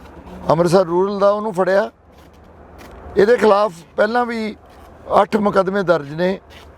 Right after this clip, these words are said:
ਵੱਖ-ਵੱਖ ਜ਼ਿਲ੍ਹਿਆਂ 'ਚ, ਤਰਨਤਾਰਨ, ਅੰਮ੍ਰਿ-, ਅੰਮ੍ਰਿਤਸਰ ਰੂਰਲ ਸਿਟੀ ਦੇ ਵਿੱਚ ਵੀ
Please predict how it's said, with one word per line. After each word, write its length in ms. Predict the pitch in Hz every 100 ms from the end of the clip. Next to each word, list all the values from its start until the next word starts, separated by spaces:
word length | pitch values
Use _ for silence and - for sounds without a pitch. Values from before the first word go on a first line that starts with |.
| -
ਵੱਖ-ਵੱਖ 400 | 156 - 196 196
ਜ਼ਿਲ੍ਹਿਆਂ 380 | 170 175 196 196
'ਚ, 60 |
ਤਰਨਤਾਰਨ, 800 | 165 175 180 170 180 180 170 180 -
ਅੰਮ੍ਰਿ-, 280 | 175 170
ਅੰਮ੍ਰਿਤਸਰ 400 | 175 170 151 175
ਰੂਰਲ 480 | 160 180 185 185 180 165
ਸਿਟੀ 480 | - - 156 196
ਦੇ 140 | 185 185
ਵਿੱਚ 260 | 175 175
ਵੀ 260 | 170 170 175